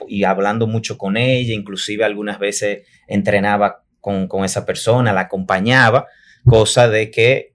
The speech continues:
mira, al día de hoy, ella ha seguido, está, ya ha hecho hasta eventos virtuales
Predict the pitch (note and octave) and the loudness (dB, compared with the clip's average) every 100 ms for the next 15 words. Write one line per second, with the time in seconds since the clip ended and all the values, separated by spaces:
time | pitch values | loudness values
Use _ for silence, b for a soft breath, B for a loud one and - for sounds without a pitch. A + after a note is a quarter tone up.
0 | _ G2 A#2+ A#2+ F2+ F2+ F2+ F#2+ A2 G#2+ | _ -6 -6 -8 -14 -14 -8 -8 -6 -4
1 | B2 F#3 - F#2 F2+ F#2 - G2 F#2+ G#2+ | -2 -2 -8 -6 -4 -2 -2 -2 0 0
2 | C3+ D3+ D3+ b b _ F#2+ - - F#2+ | 2 0 -4 b b _ -8 -6 -2 2
3 | G#2 - F#2+ G2 G#2+ - G#2+ A2+ F#2+ G2 | 2 0 0 2 0 0 -2 0 0 2
4 | B2+ A#2+ G#2 F#2 - F#2 G#2 C3+ D#3 | 0 0 -2 -4 -6 0 2 2 0